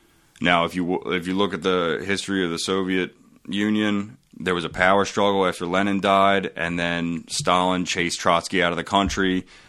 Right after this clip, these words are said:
to be able to bulldog power from him. We actually, uh, I think we covered that in a prior episode. We touched on it real quick.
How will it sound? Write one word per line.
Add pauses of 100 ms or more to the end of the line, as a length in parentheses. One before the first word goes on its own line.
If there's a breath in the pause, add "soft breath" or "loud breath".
(140 loud breath)
to
be
able
to
bulldog
power
from
him.
We
actually, (140)
uh,
I
think
we
covered
that
in
a
prior
episode.
We
touched
on
it
real
quick.